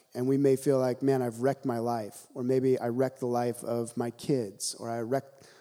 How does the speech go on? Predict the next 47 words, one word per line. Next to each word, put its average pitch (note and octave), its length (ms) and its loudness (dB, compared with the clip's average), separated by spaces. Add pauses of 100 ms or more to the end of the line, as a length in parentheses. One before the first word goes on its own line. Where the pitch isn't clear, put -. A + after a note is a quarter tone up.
(120)
or B2+ 140 2
I'm B2+ 140 2
scared D#3+ 580 4
I'm C3+ 140 2
gonna A2+ 180 -6
wreck G2+ 240 -10
the G#2 60 -12
life G2 320 -12
of G#2 120 -16
my F#2+ 120 -12
kids. - 440 -14
My A#2 120 -4
wife A#2 220 -2
and B2 80 -4
I A2+ 60 -4
always C3 380 2
talk G#2 220 -10
about - 200 -16
that. - 180 -14
"Man, A#2 260 -6
what, B2 340 -4
what C3 220 2
are E3+ 80 8
we D#3 160 4
doing C3+ 420 2 (360)
that's A#2+ 140 -6
gonna C3 200 0
hurt D3 260 2
them A2 160 -2
or G#2+ 60 -6
mess B2 280 -2
them G#2+ 200 -4
up?" G2 320 -10 (1300)
And C3 80 2
what F3 160 8
you F3 80 2
need F#3 160 8
to - 80 2
understand D3 460 2
is A#2+ 140 -2
that C3 340 -4
those D#3+ 360 6
are B2 460 -2 (340)
lies. A2+ 680 0
Those C3 160 -2
are C3+ 80 0
deceptions. - 840 -4